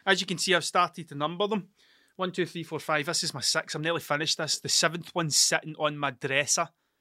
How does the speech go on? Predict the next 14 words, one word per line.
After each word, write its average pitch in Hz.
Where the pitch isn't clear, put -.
next 151
to 175
it. -
I 151
switched -
to 185
squared -
paper. 170
These 202
used -
to 202
be 175
just 160
blank, 170